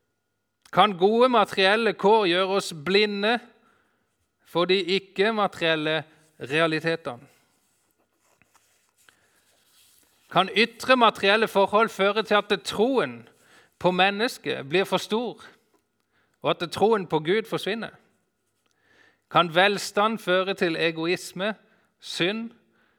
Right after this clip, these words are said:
et liv i nytelse, etter våre egne lyster,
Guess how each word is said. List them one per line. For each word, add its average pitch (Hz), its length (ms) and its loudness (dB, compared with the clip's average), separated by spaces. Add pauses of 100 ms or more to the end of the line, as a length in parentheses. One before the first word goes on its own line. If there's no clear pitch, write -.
(180)
et 123 180 -8
liv 185 280 0
i 175 60 -2
nytelse, 170 640 -6 (920)
etter 170 320 0
våre 170 340 -2
egne 156 300 -4
lyster, 151 460 -8